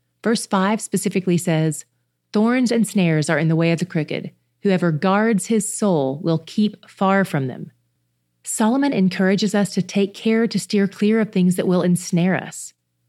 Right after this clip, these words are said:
It makes me want to be mindful of what things take my eyes and affections off God. What derails me? What traps do I fall into? Speaking of traps, verse fourteen jumped out at me too. It says,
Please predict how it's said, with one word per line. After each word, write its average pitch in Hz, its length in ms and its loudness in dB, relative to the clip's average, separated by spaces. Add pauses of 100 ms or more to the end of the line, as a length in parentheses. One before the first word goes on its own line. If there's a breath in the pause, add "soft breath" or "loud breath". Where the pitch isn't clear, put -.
(140)
It 190 120 0
makes 226 260 -2
me 302 80 2
want 294 140 2
to 269 40 0
be 254 120 0
mindful 208 480 2
of 156 160 0
what 185 180 0
things 226 240 0
take - 240 -2
my 196 220 2
eyes 196 360 2
and 196 80 2
affections 180 640 0
off 190 420 -2
God. 120 400 -6 (340)
What 185 180 -2
derails 220 540 0
me? 131 240 -2
What - 240 -4
traps 214 400 -2
do 202 160 0
I 196 100 2
fall 190 220 0
into? 175 460 0 (840)
Speaking 277 400 -4
of 214 80 0
traps, - 560 -4 (360)
verse 220 240 -2
fourteen 202 560 0
jumped 156 260 0
out 151 140 0
at 151 80 -2
me 151 100 -2
too. 143 360 -4 (680)
It 226 140 -2
says, 165 500 0